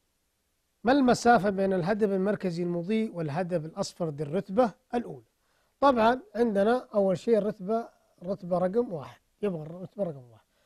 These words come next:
ما هو القانون الذي نمشي عليه أو نحل عليه؟ نقول عليه هو عبارة عن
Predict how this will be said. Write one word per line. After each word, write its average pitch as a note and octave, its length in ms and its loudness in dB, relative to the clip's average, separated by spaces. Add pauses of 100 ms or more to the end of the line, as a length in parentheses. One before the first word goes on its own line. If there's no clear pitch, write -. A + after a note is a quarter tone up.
(180)
ما C4+ 100 4
هو C4 200 8
القانون A3 480 2
الذي F#3 160 -4
نمشي F3 300 -8
عليه G#3 260 -2 (280)
أو F3 100 0
نحل E3+ 300 -4
عليه؟ F3+ 360 2 (460)
نقول F#3 300 2
عليه F#3 380 4
هو A3 340 2
عبارة F3+ 340 -2
عن E3 220 -6